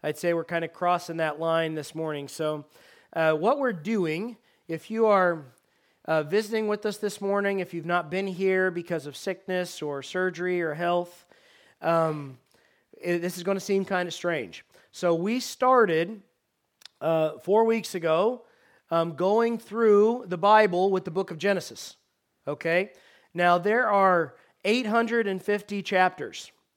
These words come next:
between Genesis one and Daniel one. And I told you that Daniel is the next book of the Bible that I wanna preach through. I really like the book of Daniel.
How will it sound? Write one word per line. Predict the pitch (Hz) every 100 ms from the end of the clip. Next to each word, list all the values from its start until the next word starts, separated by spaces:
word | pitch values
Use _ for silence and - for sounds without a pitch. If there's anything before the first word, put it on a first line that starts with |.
| _ _ _ -
between | 170 170 170 156
Genesis | 180 202 202 -
one | 196 208 156 165 190 - _ _ _ _
and | 160 170
Daniel | 233 262 190 139
one. | 120 117
And | 151
I | 226
told | - 170 185
you | 214
that | 180
Daniel | 131 165 196 190 180
is | 180
the | 160
next | 170 170 -
book | 175 170
of |
the | 165
Bible | 151 156 180
that | 160
I | 156
wanna | 180
preach | 185 247 233 -
through. | 139
I |
really | 151 185
like | 180 180
the | 147
book | 165 160
of |
Daniel. | 147 151 170 247